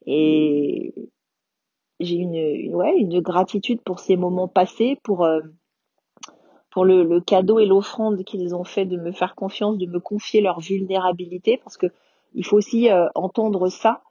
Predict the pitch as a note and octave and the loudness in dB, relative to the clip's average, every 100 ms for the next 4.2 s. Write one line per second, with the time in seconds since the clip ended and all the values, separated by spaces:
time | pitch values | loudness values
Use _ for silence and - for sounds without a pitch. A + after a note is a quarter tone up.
0 | _ _ _ - F#3+ F#3 F3+ G#3+ G#3 F#3+ | _ _ _ -4 0 2 4 2 2 0
1 | F3 E3+ E3 E3+ F3 - G3 - G3 - | 0 0 -2 -2 -2 -6 -14 -8 -8 -6
2 | A#3+ B3+ F3 - F3 F3 F3 G3+ G3 - | -6 -6 -8 -8 -10 -4 2 2 0 -4
3 | E3+ D#3+ - G3 F3+ F3+ F#3 F#3+ G3 G3 | -4 -4 -8 -6 -2 -2 -2 -8 -6 -6
4 | E3+ D#3+ | -6 -8